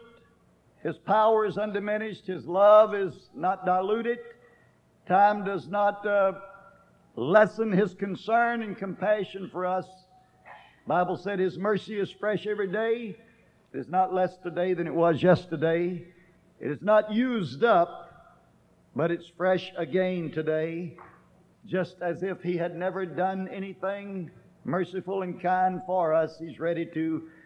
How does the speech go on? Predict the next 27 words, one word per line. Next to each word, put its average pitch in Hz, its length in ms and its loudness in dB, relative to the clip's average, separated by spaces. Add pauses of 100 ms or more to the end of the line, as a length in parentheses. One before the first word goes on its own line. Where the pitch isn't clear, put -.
(200)
give 165 160 4
us 170 140 2
another 175 300 12
helping 147 400 10
of 135 100 4
His 127 400 0
mercy 147 420 -4
and 135 80 -6
His 135 180 -6
grace. 135 440 -6 (680)
It 131 80 -4
is 151 140 -4
not 170 240 2
as 147 160 -4
if 156 140 -2
He 147 360 -8 (560)
ha-, 139 280 -2
we 151 180 -2
have 139 200 -6 (100)
worn 160 640 -2
His 147 440 -6 (400)
mercy 151 360 -4 (120)
thin, 151 500 -6 (800)
but 151 280 -2
He 160 120 -2
doesn't 175 400 0
change. 151 720 -8